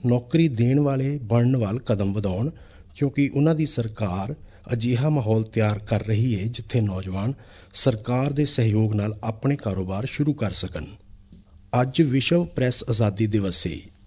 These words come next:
ਇਹ ਪ੍ਰੈਸ ਦੀ ਆਜ਼ਾਦੀ ਲਈ ਕੀਤੀਆਂ ਜਾ ਰਹੀਆਂ ਪਹਿਲਾਂ ਨੂੰ ਉਤਸ਼ਾਹਿਤ ਕਰਨ, ਵਿਕਸਿਤ ਕਰਨ ਅਤੇ ਸੰਸਾਰ ਪੱਧਰ ਉੱਤੇ ਪ੍ਰੈਸ ਦੀ ਆਜ਼ਾਦੀ ਦੀ ਸਥਿਤੀ ਦਾ ਮੁਲਾਂਕਣ ਕਰਨ ਦਾ ਮੌਕਾ ਹੈ। ਇਸ ਸਾਲ ਦਾ ਵਿਸ਼ਾ ਸ਼ਾਂਤਮਈ ਭਵਿੱਖ ਦਾ ਨਿਰਮਾਣ ਹੈ।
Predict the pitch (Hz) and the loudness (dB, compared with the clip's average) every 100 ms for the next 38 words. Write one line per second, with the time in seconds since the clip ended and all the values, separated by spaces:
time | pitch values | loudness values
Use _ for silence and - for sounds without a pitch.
0 | - 143 147 131 127 - 127 110 107 104 | -2 -2 0 -2 -4 0 0 2 2 0
1 | 147 151 139 131 110 120 110 107 98 92 | 2 2 2 0 0 2 2 2 -2 -2
2 | 98 - 110 127 139 120 107 113 - 113 | -4 -2 0 2 2 0 -2 -6 -4 -2
3 | 95 104 - 101 113 147 - - - - | 0 -4 -4 -2 -2 -2 -12 -20 -20 -10
4 | 98 107 - 165 - 139 131 135 139 127 | -4 -4 0 0 2 0 0 0 0 2
5 | 110 - 110 139 - 107 113 117 - 101 | 2 2 0 -2 -2 -2 0 -2 -2 -4
6 | 113 - - - - - 120 123 - - | -4 -8 -20 -20 -20 -4 0 0 -2 -2
7 | 135 147 117 110 107 107 147 139 - - | -2 0 0 0 0 0 2 0 -2 -4
8 | 127 151 117 113 127 120 113 117 160 165 | 0 2 2 2 2 2 0 2 2 2
9 | 117 104 98 120 120 95 - 90 87 82 | 2 0 0 0 0 -4 -6 -6 -6 -8
10 | - - - - - - 143 151 - 127 | -14 -20 -20 -20 -10 2 2 2 0 2
11 | 113 110 95 92 107 131 - 113 113 113 | 0 0 -4 -2 -2 -2 -2 0 0 0
12 | 123 120 123 110 - 110 110 127 110 101 | 0 0 -2 -2 -4 0 2 4 2 0
13 | 92 92 | -4 -6